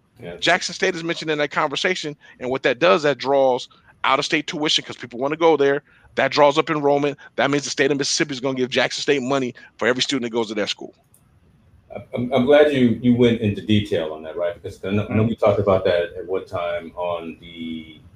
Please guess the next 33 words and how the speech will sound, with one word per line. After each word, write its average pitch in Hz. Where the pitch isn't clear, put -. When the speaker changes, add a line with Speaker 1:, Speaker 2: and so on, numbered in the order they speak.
Speaker 1:
athlete, 85
uh, 87
show 90
that 85
we 82
did 82
on 80
I 80
T -
N 80
Live, 78
and 78
Speaker 2:
Mm. 110
Speaker 1:
I 113
still 120
have 92
the 85
action 80
item, 76
right? 76
'Cause -
I -
think 107
what, 98
what 92
I 92
wanna 90
do 87
is 85
to -
continue -
to -
help 92